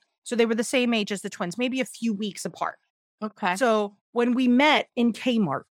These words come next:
Speaker 1: by the way, so I don't
Speaker 2: Mm.
Speaker 1: even know if Kmart even exists anymore. I feel like
Speaker 2: Mm.
Speaker 1: maybe it does,
Speaker 2: I don't
Speaker 1: maybe
Speaker 2: think
Speaker 1: it
Speaker 2: so.
Speaker 1: doesn't.
Speaker 2: I haven't been in the Kmart in forever.
Speaker 1: But we met in Kmart. We used to have a Kmart here in Manhattan, and we were, I was pushing my double stroller, and I saw a triplet stroller, and,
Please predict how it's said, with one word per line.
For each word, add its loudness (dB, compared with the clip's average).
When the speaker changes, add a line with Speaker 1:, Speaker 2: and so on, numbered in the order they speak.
Speaker 1:
by 0
the -8
way, -8
so -8
I 0
don't 0
Speaker 2:
Mm. 0
Speaker 1:
even -4
know -2
if -12
Kmart -6
even -10
exists -8
anymore. -20
I -16
feel -20
like -20
Speaker 2:
Mm. -12
Speaker 1:
maybe -8
it -12
does, -10
Speaker 2:
I 0
don't 0
Speaker 1:
maybe -6
Speaker 2:
think -4
Speaker 1:
it -10
Speaker 2:
so. -4
Speaker 1:
doesn't. -4
Speaker 2:
I -4
haven't -4
been 2
in 0
the -6
Kmart -4
in -6
forever. -10
Speaker 1:
But 0
we -2
met 2
in 0
Kmart. 0
We -2
used -6
to -4
have -2
a -6
Kmart 0
here -2
in -2
Manhattan, -2
and -4
we -4
were, -6
I -2
was -8
pushing -6
my -2
double -6
stroller, -4
and -4
I -4
saw -4
a -6
triplet -6
stroller, -8
and, -2